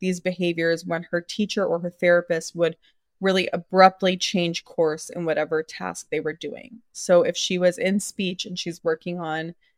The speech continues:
maybe some picture cards and they're identifying things, and then all of a sudden the therapist writes down her name and says, like, "Show me your name," that change in the routine, um, would cause her to be really highly anxious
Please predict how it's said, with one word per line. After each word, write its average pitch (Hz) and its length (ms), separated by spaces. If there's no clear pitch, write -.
maybe 180 480
some 170 460
picture 233 320
cards 190 500
and 170 100
they're 160 160
identifying 196 600
things, 185 340
and 175 60
then 160 160
all 175 120
of 175 80
a 180 60
sudden 175 320
the 170 60
therapist 170 580
writes 165 340
down 165 260
her 160 120
name 202 500
and 170 140
says, 160 380
like, - 120
"Show - 240
me 160 140
your 156 160
name," 180 640
that 185 340
change 196 680
in 180 160
the 175 80
routine, 170 840
um, 170 240
would 175 200
cause 185 360
her 180 160
to 165 60
be 160 160
really 160 220
highly - 480
anxious 208 800